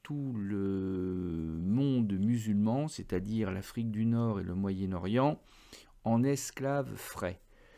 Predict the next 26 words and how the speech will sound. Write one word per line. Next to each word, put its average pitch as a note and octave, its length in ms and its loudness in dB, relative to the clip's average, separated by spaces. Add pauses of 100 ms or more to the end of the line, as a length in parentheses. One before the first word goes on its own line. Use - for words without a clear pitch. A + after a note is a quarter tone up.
(220)
leur A2 160 -2
faisant A#2 360 0
traverser, G#2+ 960 0
euh, F2+ 320 -4 (200)
les F#2 240 -6
océans G2+ 400 0
de F#2 100 0
sable, B2+ 640 0
euh, F2+ 760 -6
que G#2+ 140 -6
sont A#2+ 320 -2
les F#2 160 0
déserts G#2 640 0
du F#2+ 160 -14
Sahara A2 720 -4 (120)
et A2+ 140 0
du A#2+ 140 -4
Sahel. - 580 -8 (1600)
Et C3 140 2
donc C#3 320 2
il A2 120 0
y B2 60 4
avait A#2 220 4
une G#2+ 180 2
tradition B2 1200 -2
d'esclavage C3 1080 -2